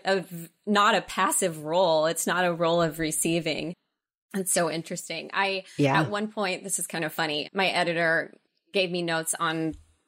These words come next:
Speaker 1: on the draft, and it was in the Angela section. And this is part of what I mean by the mud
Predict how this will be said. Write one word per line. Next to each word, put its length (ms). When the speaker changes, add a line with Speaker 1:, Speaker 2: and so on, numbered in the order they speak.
Speaker 1:
on 180
the 60
draft, 560
and 220
it 120
was 160
in 100
the 140
Angela 460
section. 440
And 80
this 140
is 120
part 280
of 100
what 120
I 80
mean 240
by 180
the 100
mud 380